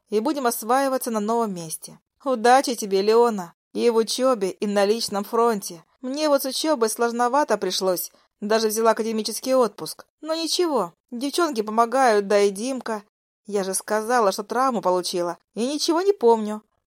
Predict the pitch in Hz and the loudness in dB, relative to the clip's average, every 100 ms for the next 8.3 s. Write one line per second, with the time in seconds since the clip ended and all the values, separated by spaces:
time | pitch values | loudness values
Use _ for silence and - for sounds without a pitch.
0 | - 226 226 233 233 254 233 214 220 220 | -4 0 2 2 2 0 0 -2 0 0
1 | 240 240 214 254 - 202 208 226 262 262 | 2 2 2 -4 -4 -4 0 0 0 -2
2 | 233 190 170 _ - 220 233 226 240 262 | -4 -6 -8 _ -4 2 2 2 -2 -2
3 | - - 233 269 240 185 - 180 - _ | -2 -4 -2 0 0 -2 -6 -8 -16 _
4 | _ _ - 196 180 196 - 190 185 175 | _ _ 4 6 6 4 2 0 -2 -2
5 | 185 175 165 _ _ _ _ - - 190 | -4 -4 -10 _ _ _ _ -16 -12 -10
6 | - 185 170 - - _ - 196 285 311 | -8 -6 -6 -8 -16 _ -12 -2 0 2
7 | 294 240 254 254 285 277 247 220 294 254 | 0 0 0 -2 -4 0 0 2 -2 -2
8 | 175 - - | -4 -6 -14